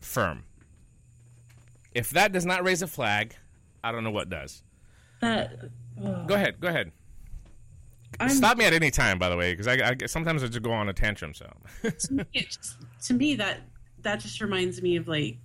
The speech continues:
Speaker 2: uh, the, you know, like, the running of the bulls. <laughs> To be honest, you've got the little matador with his red freaking flag, and oh.
Speaker 1: We did some digging on this guy. It seems like he has a criminal past. I haven't been able to dig any thr-, uh, further than that, but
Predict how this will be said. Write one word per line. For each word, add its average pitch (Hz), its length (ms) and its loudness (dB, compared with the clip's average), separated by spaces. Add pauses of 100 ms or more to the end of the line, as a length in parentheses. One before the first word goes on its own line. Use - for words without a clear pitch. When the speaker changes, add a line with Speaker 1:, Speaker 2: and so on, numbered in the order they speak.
Speaker 2:
uh, - 280 -10 (720)
the, 190 180 0 (100)
you 202 140 2
know, 185 80 2
like, 165 200 0
the 180 100 0
running 175 260 2
of 170 80 0
the 160 60 -2
bulls. 151 600 0 (100)
<laughs> - 160 -20
To - 80 -2
be 214 160 2
honest, 175 500 0 (140)
you've 226 320 0
got 233 200 -2
the 220 40 -2
little 208 160 2
matador 196 520 0
with 151 120 0
his 165 220 0
red 170 360 -4 (280)
freaking 170 420 2 (220)
flag, 160 500 0
and 160 300 -4
oh. 196 380 0 (760)
Speaker 1:
We 156 100 0
did 226 160 2
some 202 140 0
digging 180 240 2
on 165 100 2
this 160 140 0
guy. 156 220 6
It 139 80 4
seems 170 240 0
like 160 100 0
he 147 80 -4
has 147 100 0
a 135 60 -8
criminal 139 320 0
past. 120 380 4
I 127 80 0
haven't 139 240 2
been 120 100 -2
able 120 180 -2
to 110 80 -10
dig 110 220 -4
any 113 120 -4
thr-, 120 220 -2
uh, 101 280 2
further 117 340 4
than 117 140 0
that, 120 400 0
but 101 260 2